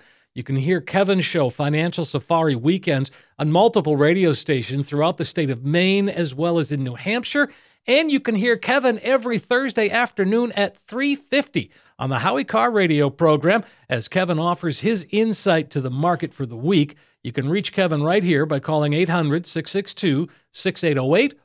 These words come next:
Or just text pizza to two one zero zero zero. You can learn more about Kevin and the team at Frisbie and Associates by visiting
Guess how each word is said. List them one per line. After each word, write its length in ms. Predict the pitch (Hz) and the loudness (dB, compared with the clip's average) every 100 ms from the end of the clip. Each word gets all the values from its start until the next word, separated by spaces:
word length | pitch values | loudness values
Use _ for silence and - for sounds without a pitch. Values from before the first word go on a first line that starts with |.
| _ | _
Or 100 | 156 | -6
just 220 | 147 135 | -4 -4
text 260 | - 113 - | -4 -6 -6
pizza 360 | - 151 - 240 | -4 -4 -2 -4
to 100 | 175 | -6
two 240 | - 185 | -4 -2
one 280 | 151 156 151 | 0 0 0
zero 380 | 123 156 151 135 | 0 0 2 0
zero 420 | 123 143 131 117 | -2 -2 -4 -6
zero. 380 | 107 196 294 294 - _ | 0 2 2 0 -10 _
You 100 | 175 | 0
can 120 | 180 196 | 2 4
learn 260 | 180 175 | 4 4
more 300 | 170 196 220 | 4 6 6
about 260 | 170 151 - | 4 2 -2
Kevin 420 | - 208 196 175 | -2 2 2 0
and 180 | - 147 | 0 -2
the 60 | 131 | -4
team 380 | - 226 202 | -4 -2 0
at 100 | 147 | 0
Frisbie 440 | - - 208 165 160 | -2 -2 -2 0 -2
and 100 | 143 | -2
Associates 560 | 127 190 208 - 160 | 0 0 0 0 -2
by 140 | - 147 | 0 -2
visiting 480 | 151 170 151 151 | 0 0 2 0